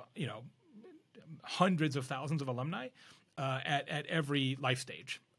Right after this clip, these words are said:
Um, so that's not one of the goals that they've talked about, but, but typically it's consistent engagement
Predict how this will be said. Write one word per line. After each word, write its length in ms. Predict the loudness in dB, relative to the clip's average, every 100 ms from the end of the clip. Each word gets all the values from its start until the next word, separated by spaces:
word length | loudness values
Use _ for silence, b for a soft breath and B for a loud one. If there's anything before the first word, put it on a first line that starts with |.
| -4
Um, 280 | -2 -2
so 180 | -2 0
that's 240 | 0 -2 0
not 200 | 0 0
one 100 | -4
of 40 |
the 80 | -2
goals 220 | -2 -4
that 100 | -4
they've 180 | -6 -4
talked 260 | -4 -2
about, 240 | -2 -4 -4
but, 200 | -6 -6 -6
but 280 | -4 -4 -4 b b b
typically 520 | 2 4 2 0 2 4
it's 460 | 2 0 -4 -6 b b b b b 0
consistent 600 | 2 2 0 0 0 0
engagement 880 | -2 0 0 -2 -2 -4 -4 -10